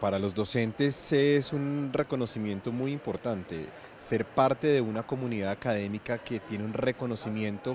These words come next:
por parte del gobierno y por parte de toda la comunidad, eh, educativa, eh, del país como un, un lugar donde todos los procesos se desarrollan con un alto nivel de calidad. Eso significa la acreditación. Hay un dicho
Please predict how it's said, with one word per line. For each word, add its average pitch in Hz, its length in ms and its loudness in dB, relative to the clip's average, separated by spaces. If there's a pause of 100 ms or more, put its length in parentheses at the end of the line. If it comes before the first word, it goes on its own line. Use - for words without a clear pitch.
por 117 160 0
parte 104 340 -4
del 120 160 -2
gobierno 107 500 -2
y 113 40 -4
por 113 260 -2
parte - 320 -4
de 117 60 -2
toda 190 380 2
la 170 80 0
comunidad, 113 520 -2 (560)
eh, 117 240 2
educativa, 117 840 2
eh, 113 260 0
del 101 140 -2
país 104 480 -4 (220)
como 117 260 0
un, 147 440 -2
un 147 140 0
lugar 147 380 6 (400)
donde 123 240 0
todos 160 260 8
los 165 140 2
procesos 139 680 -2 (300)
se - 160 -2
desarrollan 117 600 2 (120)
con 113 240 -2
un 110 180 -2 (160)
alto 135 460 2
nivel 110 320 0
de 110 80 -2
calidad. 98 420 -2
Eso 151 160 -2
significa 135 400 -4
la 123 60 2
acreditación. 107 580 -2 (300)
Hay 131 160 6
un 165 100 2
dicho 190 400 4